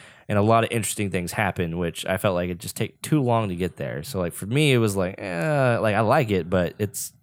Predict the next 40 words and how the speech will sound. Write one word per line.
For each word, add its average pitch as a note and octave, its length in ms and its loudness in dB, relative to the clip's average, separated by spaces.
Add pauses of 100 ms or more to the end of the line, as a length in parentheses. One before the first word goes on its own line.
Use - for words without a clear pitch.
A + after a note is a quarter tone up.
could - 120 2
have B2+ 80 4
done G#2+ 120 4
a G2 40 -2
better F2+ 200 0
job, D2+ 340 -2
obviously. D#2 480 -6 (680)
And D3 100 2
we C#3 60 6
say G#2+ 160 2
that E2+ 80 0
in - 60 -6
our E2 100 0
review. D#2 320 -4 (520)
Uh, E2 520 2 (180)
but G2+ 360 2 (200)
A F#2+ 60 -2
Plague's G#2+ 360 2
Tale, C2 420 -4 (520)
just F#2+ 420 -2 (260)
from - 400 -2
the A2+ 60 0
get-go, F2 720 0 (220)
grips - 340 0
you, G2+ 460 2
it's F#2 140 -6
got A2+ 300 0
you A2+ 80 -2
by G2+ 200 4
the F#2 80 2
balls, D#2+ 480 0
and F2+ 140 -4
it - 120 -6
carries G2+ 360 2
you G2 80 0
all G#2+ 280 4
the A#2 80 6
way G2 220 4
through. E2 500 -2
And E2 640 -4